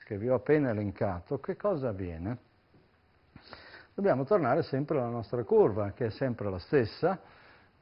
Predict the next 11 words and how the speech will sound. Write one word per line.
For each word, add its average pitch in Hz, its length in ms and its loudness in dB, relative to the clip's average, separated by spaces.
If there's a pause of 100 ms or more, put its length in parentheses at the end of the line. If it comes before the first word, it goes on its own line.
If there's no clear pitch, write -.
(140)
la 120 160 0
D 110 80 0
H 127 400 6
S 104 320 -4
ci - 200 -8
deve 113 340 0
essere 104 380 -6
sempre. 131 680 -4 (1080)
Il 147 160 -2
conflitto 165 640 6
è 131 260 10